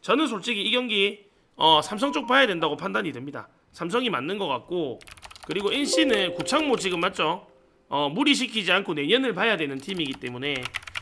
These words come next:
네, 솔직히 뭐 가을 야구 좀 쉽지 않고요. 네, 거의 끝났다 봐도 무방하고 네, 요 경기는 삼성 승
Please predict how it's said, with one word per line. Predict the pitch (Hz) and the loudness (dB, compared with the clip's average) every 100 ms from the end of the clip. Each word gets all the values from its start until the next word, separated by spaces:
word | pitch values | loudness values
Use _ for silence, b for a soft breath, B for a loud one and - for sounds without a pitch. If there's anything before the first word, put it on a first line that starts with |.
| - | -12
네, | - 123 | -10 -8
솔직히 | 120 175 269 | -8 -2 0
뭐 | 269 185 | 2 0
가을 | 117 156 | 2 4
야구 | 226 | 2
좀 | 254 | 0
쉽지 | - 147 - | -6 -8 -2
않고요. | 202 285 196 113 110 - | -2 -2 -8 -10 -10 -10
네, | 120 | -10
거의 | 117 123 | -8 -6
끝났다 | - 269 269 | 0 2 2
봐도 | 254 233 226 | 2 0 -2
무방하고 | 123 135 165 196 123 113 120 _ b b b | -4 -2 0 -2 -4 -12 -14 _ b b b
네, | 139 | 0
요 | 160 | 2
경기는 | 220 226 185 | 2 2 0
삼성 | - 233 226 262 | -2 -4 -2 -2
승 | 233 294 208 - | 0 0 0 -2